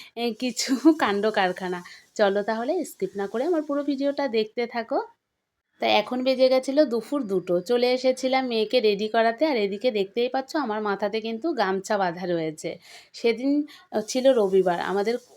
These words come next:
খুবই দেরি হয়ে গেছিলো সেদিনে রবিবারে কাজকর্ম সারতে। আর এই যে দুপুরের খাওয়াও কিন্তু হয়নি,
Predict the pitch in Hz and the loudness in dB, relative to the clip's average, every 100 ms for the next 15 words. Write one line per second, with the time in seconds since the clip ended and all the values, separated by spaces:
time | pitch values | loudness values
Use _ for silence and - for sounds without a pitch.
0 | - - 240 294 269 254 254 254 247 240 | -10 -4 0 2 2 2 0 -2 0 0
1 | 247 240 254 277 277 220 208 214 214 202 | -2 -2 0 0 0 -2 0 -2 0 0
2 | 202 202 208 208 202 - 202 196 202 202 | 0 0 0 -2 -6 -2 -2 0 -4 -4
3 | 208 190 - 233 294 - - - - 202 | -2 -2 -4 -6 -6 -8 -14 -16 -8 -2
4 | 196 196 196 190 254 277 - 185 190 220 | 0 0 -2 -2 -4 -6 -8 -8 -6 -2
5 | 226 220 196 190 214 226 214 233 226 208 | -2 -2 0 2 2 2 -4 -2 -2 -2
6 | 226 | 0